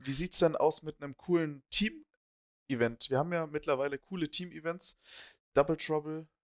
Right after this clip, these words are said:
ähm, Männlein, Weiblein, äh, Fitness-Bundesliga, vier Männer, vier Frauen. Ähm, war ja dein Start so ein bisschen im, ins CrossFit. Wäre das mal wieder was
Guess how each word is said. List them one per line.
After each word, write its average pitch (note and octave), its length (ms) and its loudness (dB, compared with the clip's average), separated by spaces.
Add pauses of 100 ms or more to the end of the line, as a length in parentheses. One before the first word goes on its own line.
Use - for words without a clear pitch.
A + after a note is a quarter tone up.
(160)
ähm, C3 400 -4 (120)
Männlein, C3+ 360 0
Weiblein, C#3+ 480 0 (500)
äh, B2+ 180 2
Fitness-Bundesliga, D#3 1040 -4
vier D#3+ 240 0
Männer, D3 260 0
vier D3+ 200 -4
Frauen. C#3+ 380 -6 (720)
Ähm, C3 300 0 (320)
war C#3 180 10
ja E3+ 140 8
dein C3+ 160 0
Start E3+ 380 2
so C3 60 -6
ein A#2+ 80 -6
bisschen A#2 300 -6
im, A2+ 240 -20
ins - 200 -8
CrossFit. - 560 -6
Wäre B2 200 0
das B2 180 -6
mal E3 160 -4
wieder D#3+ 220 0
was - 260 -2